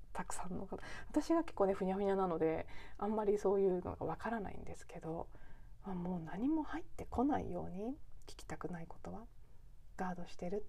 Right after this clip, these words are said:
ていう部分はやっぱりあるんだろうなって。これは私のこのポッドキャストのエピソードの再生回数を見ていてでもですね、私なんかうっすら感じていて、ちょっ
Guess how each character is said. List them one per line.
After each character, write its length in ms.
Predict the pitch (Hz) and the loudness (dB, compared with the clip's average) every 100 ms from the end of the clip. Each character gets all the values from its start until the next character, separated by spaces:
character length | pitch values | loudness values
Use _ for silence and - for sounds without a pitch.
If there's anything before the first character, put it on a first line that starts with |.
| - | -2
て 80 | |
い 80 | - | -2
う 220 | - - - - - - - - - - - | -2 -4 -4 -6 -8 -6 -6 -8 -10 -12 -6
部 100 | - | -4
分 100 | 170 160 160 | -2 -2 -4
は 100 | 165 | -4
や 40 | 165 | -6
っ 20 | - | -4
ぱ 100 | 254 | -2
り 120 | 269 | 0
あ 100 | 254 | 0
る 140 | 254 | 2
ん 100 | 240 | 2
だ 80 | 226 | 2
ろ 160 | 214 208 | 0 0
う 40 | |
な 200 | 196 202 | 0 0
っ 40 | 202 | 0
て。 180 | - - - - - - | -2 -6 -10 -12 -12 -10
こ 100 | - | 2
れ 120 | 233 247 | 4 6
は 240 | 254 254 | 4 4
私 420 | 240 - 269 - | 2 0 -2 2
の 760 | 311 302 311 311 311 302 311 294 - - | 2 4 4 4 4 4 2 0 -10 -10
こ 160 | 254 | -2
の 220 | 240 240 | 2 2
ポ 100 | 240 | 2
ッ 40 | 247 - | -2 -2
ド 80 | |
キ 100 | - | -2
ャ 60 | 311 | -2
ス 100 | - | 0
ト 80 | 190 | -2
の 100 | 180 | -2
エ 80 | 208 | -2
ピ 100 | 202 | -4
ソ 220 | - 175 | -4 -4
ー 20 | 170 | -4
ド 100 | 165 | -6
の 120 | 180 | -6
再 220 | 208 233 | -4 -4
生 180 | - 294 | -2 -2
回 220 | - 277 | 2 2
数 140 | - | 2
を 60 | 226 | 0
見 140 | 180 | 0
て 160 | 180 175 | -2 -2
い 60 | 165 | -2
て 100 | 160 | -2
で 100 | 151 | -2
も 160 | 156 | -2
で 120 | 160 | -4
す 20 | - - | -6 -8
ね、 40 | 175 | -8
私 280 | 170 - 202 | -8 -6 -4
な 100 | 196 | -4
ん 80 | 196 | -4
か 100 | - | -6
う 40 | |
っ 20 | - | -6
す 180 | - - | -2 0
ら 100 | 339 | 2
感 260 | 175 175 | 2 0
じ 120 | 180 | 0
て 200 | 175 175 | -2 -4
い 40 | 175 | -4
て、 320 | - 180 180 - - - - - - - | -2 -2 -2 -6 -12 -10 -8 -6 -6 -4
ち 120 | |
ょ 20 | |
っ 40 | - | -4